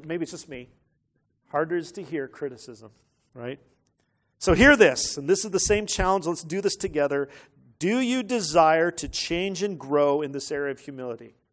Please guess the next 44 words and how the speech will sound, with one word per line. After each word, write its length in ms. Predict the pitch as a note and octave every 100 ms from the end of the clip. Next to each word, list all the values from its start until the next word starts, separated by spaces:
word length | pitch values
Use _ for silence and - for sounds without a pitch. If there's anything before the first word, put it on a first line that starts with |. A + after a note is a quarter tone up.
| _
Do 100 | C#3+
you? 220 | F3+ A3+ - _ _ _ _ _ _ _ _ _ _ _
Okay, 200 | C#3 C3+
if 140 | C#3
you 100 | D#3+
are, 220 | E3+ F#3
okay, 260 | F#3 E3+ C#3+ C3+
we're 220 | C3 B2+ D3
gonna, 120 | E3
we're 120 | C#3+
gonna 160 | E3 E3+
help 260 | F3 F#3
each 180 | D#3 -
other 200 | E3 D#3
do 220 | D3 D3
this, 260 | B2 A#2 -
all 60 | B2
right? 260 | C3 D#3 - -
So 180 | - F#3
let's 200 | F3+ G#3
start 280 | - G#3+ G#3
at 80 | G3
the 80 | G3+
cross. 480 | - F3+ C#3+ -
We 80 | D#3
already 160 | C#3 D#3+
talked 340 | - E3 -
about 300 | C#3 B2 -
that. 320 | B2+ A#2+ - _ _ _ _
And 160 | D3+
see 260 | - - A#3+
what 300 | G3 E3+ C3+
God 460 | E3 E3+ G3 A3 G#3+
is 240 | F3+ C3
really 400 | C3+ E3 F#3 F3+
telling 500 | F#3 F#3+ F3+ F3 D#3+
me 160 | C#3 A#2+
here. 400 | A#2 A#2 A2+ - _ _ _ _ _ _ _
That 240 | E3 E3
in 200 | G3+ A3+
love, 640 | G#3+ G3+ G3+ G3 E3 D#3 C#3+
he's 280 | - F3 -
saying, 260 | F#3+ F3+ E3
"I'm 220 | D#3 D#3